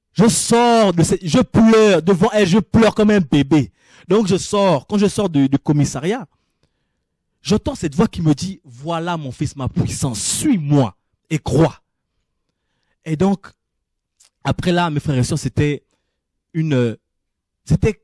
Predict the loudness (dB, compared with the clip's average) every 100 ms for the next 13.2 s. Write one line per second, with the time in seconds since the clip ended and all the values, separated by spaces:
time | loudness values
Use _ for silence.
0 | _ -2 -2 -2 -2 -2 -2 -2 -2 -4
1 | -2 -2 -2 -4 -8 -6 -4 -4 -8 -10
2 | -6 -2 0 0 -4 -2 -4 -2 -4 -6
3 | -6 -6 -8 -10 -14 -6 -4 -2 -4 -4
4 | 0 0 -2 _ _ -8 -6 -4 -4 -2
5 | -4 -8 -14 _ _ -6 -4 -2 -4 -4
6 | -8 -8 -8 -6 -2 -2 0 0 0 0
7 | -2 -2 0 0 -2 -2 -2 -2 -4 -4
8 | -4 -2 -4 -4 -8 -4 -2 -2 -4 -20
9 | -20 _ -16 -10 -6 -4 -4 -6 -8 -14
10 | _ _ _ -6 -4 -2 -2 -4 -6 -4
11 | 0 0 0 -2 -2 -2 -6 -8 -10 -6
12 | -6 -4 -4 -2 0 2 2 -2 -4 -4
13 | -2